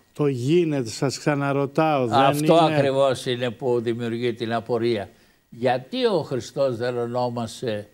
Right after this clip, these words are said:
Speaker 2: τη μητέρα του μητέρα, αλλά είπε "γίνε γυναίκα";
Speaker 1: Ναι, γιατί;
Speaker 2: "Να, ο Υιός σου, ο Ιωάννης". Σαν να έλεγε, "Ένα Υιό είχες,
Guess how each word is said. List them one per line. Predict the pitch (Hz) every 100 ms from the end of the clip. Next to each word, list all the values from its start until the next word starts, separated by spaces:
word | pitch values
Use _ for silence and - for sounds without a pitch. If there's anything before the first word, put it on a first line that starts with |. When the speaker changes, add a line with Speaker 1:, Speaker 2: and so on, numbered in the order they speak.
| _ _ _ _
Speaker 2:
τη | - 117
μητέρα | 113 104 131 123 113
του | 117
μητέρα, | 107 110 - 127 156 202 240
αλλά | 120 127
είπε | 160 156 143
"γίνε | 123 160 175 123 113
γυναίκα"; | 101 127 180 165 87 82 _ -
Speaker 1:
Ναι, | 147 131
γιατί; | 113 127 - 139 104
Speaker 2:
"Να, | 147 180 139 - _ _ _ _ -
ο | 131
Υιός | 135 160 147
σου, | - 120
ο | 127
Ιωάννης". | 131 170 170 135 107 - _ _ _ _ _
Σαν | 151 151
να | 160
έλεγε, | 156 123 127 139 185 - _ _ _ _ _ _ _
"Ένα | - 175 156 123
Υιό | 113 110 110
είχες, | 101 120 - 208 - -